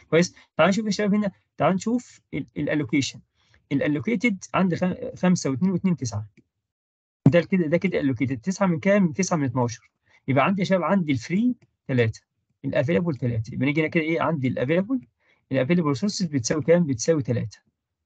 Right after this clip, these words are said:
ده، ده يبقى انا عندي في ثلاثه بروسيس، ثلاثه بروسيس مح-، ده، ده، ده محتاج خمسه، وده محتاج اتنين، وده محتاج سبعه، والافيلابل اصلًا ثلاثه.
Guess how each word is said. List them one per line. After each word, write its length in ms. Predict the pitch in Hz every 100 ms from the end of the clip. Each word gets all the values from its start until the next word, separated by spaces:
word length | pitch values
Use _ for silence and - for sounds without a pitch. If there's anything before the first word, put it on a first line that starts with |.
| _ _ _ _ _ _ _ _ _ _ _ _ _
ده، 140 | 151 147
ده 220 | 139 165
يبقى 260 | 139 135 180
انا 80 | 156
عندي 480 | 170 147 110 - - _
في 160 | -
ثلاثه 300 | 175 165 175
بروسيس، 520 | 131 135 - 135 113 104
ثلاثه 220 | 165 170
بروسيس 360 | 135 113 160 131
مح-، 180 | 127 110 - - _ -
ده، 300 | 147 170 117 - _ _ _
ده، 440 | 147 160 156 135 -
ده 440 | 127 139 165 139 120
محتاج 320 | 127 - 170
خمسه، 380 | 160 151 135 -
وده 120 | 131
محتاج 220 | 156 139 147
اتنين، 260 | 127 127
وده 160 | 131 160
محتاج 200 | 147 175
سبعه، 380 | 220 214 233 - _ -
والافيلابل 440 | 143 147 180 151
اصلًا 200 | 170 139
ثلاثه. 360 | 120 110 -